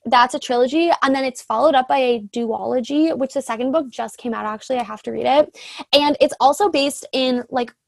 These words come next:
old times, I think seventeen hundreds France. So, like, before it was France, Gaul. I don't, that might be incorrect.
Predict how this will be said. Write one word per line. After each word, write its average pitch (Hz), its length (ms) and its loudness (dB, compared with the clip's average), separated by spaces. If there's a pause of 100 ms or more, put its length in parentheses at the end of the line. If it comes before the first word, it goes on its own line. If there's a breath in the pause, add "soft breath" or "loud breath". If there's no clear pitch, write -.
(300)
old 240 200 2
times, 247 280 -4
I 233 80 -4
think 269 200 -6
seventeen 254 340 -2
hundreds 226 580 -4 (140)
France. - 880 -8 (160)
So, - 180 2
like, 262 280 2 (320)
before 254 320 0
it - 80 -6
was 226 160 -8
France, - 440 -12
Gaul. 277 540 -4
I - 60 -8 (200)
don't, 466 140 -6
that 440 100 0
might 320 120 0
be 254 80 -4
incorrect. - 360 -12